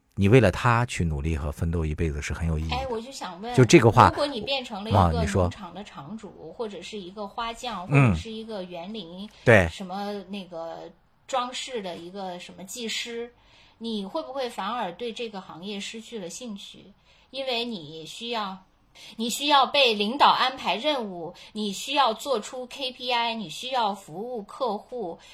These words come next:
Speaker 2: 你需要写方案。<laughs> 你是不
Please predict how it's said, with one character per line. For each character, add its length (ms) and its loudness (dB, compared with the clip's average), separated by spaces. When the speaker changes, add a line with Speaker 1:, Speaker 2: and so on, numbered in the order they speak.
Speaker 2:
你 180 -6
需 200 -10
要 240 2
写 460 -8
方 340 -4
案。 200 0
<laughs> 100 -4
你 80 6
是 180 0
不 80 2